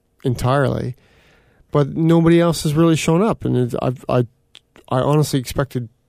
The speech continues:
more from this year's draft than what we've had. There's a, there's a kid called Gunnar Heidt, H E I D T, so I may have said that wrong,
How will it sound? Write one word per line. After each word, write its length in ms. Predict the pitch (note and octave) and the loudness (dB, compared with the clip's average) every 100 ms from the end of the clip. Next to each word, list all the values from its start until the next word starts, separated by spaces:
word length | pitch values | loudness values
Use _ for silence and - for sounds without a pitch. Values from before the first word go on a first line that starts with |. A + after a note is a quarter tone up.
| _ | _
more 480 | C3 C3 C#3+ C3+ A#2 | -2 2 2 2 0
from 260 | - B2 B2 | -4 -6 -6
this 180 | A#2+ | -6
year's 160 | B2+ A2+ | -8 -6
draft 320 | C3+ B2 A#2+ | -4 -4 -4
than 300 | B2 A#2 A#2 | -6 -8 -8
what 200 | - B2 B2 | -6 -4 -4
we've 140 | A#2 | -4
had. 240 | B2 B2+ A#2 | -2 -2 -2
There's 180 | A2+ | -4
a, 200 | A#2+ B2 | -4 -6
there's 220 | A#2 A#2 A2+ | -6 -8 -10
a 60 | |
kid 300 | - C3 A#2 | -6 -6 -6
called 300 | - A#2+ A#2 | -6 -6 -4
Gunnar 320 | A#2 B2+ A#2+ G#2+ | -2 0 -2 -4
Heidt, 440 | - D3 C#3+ - _ _ _ _ _ _ _ _ _ | -4 -4 -4 -14 _ _ _ _ _ _ _ _ _
H 280 | - B2+ - - | -4 -4 -4 -6
E 180 | B2+ B2 | -6 -4
I 200 | A#2+ A#2 | -4 -4
D 320 | A2 A2+ B2+ | -4 -2 -2
T, 480 | A#2 - C3+ A2 G#2 _ _ | -4 -6 -6 -6 -12 _ _
so 280 | _ - A#2 | _ -8 -6
I 100 | A2+ | -2
may 140 | A#2+ | 0
have 120 | A#2 | -2
said 180 | - A#2 | -2 -4
that 140 | A2 A2+ | -4 -4
wrong, 260 | A#2+ G#2+ | -4 -6